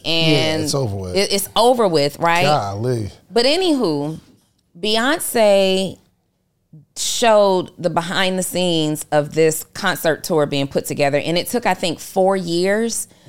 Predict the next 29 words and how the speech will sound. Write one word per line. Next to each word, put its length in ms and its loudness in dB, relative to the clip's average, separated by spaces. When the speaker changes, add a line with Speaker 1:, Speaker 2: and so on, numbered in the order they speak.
Speaker 2:
Mm-hmm. 120 -6
Speaker 1:
to 120 0
put 220 -2
together 340 0
this 260 -4
tour 360 0
that 160 -2
happened 340 -2
over 220 0
a 80 -2
couple 320 -4
of 60 -4
months. 500 -6
Like, 420 0
four 300 0
years 400 -2
to 120 -6
build 380 2
out 220 2
the 60 -4
stages, 720 -2
to 100 -4
get 240 -4
the 80 -2
right 280 0
sound. 640 -2
And 460 -2
she, 800 -2
um, 560 0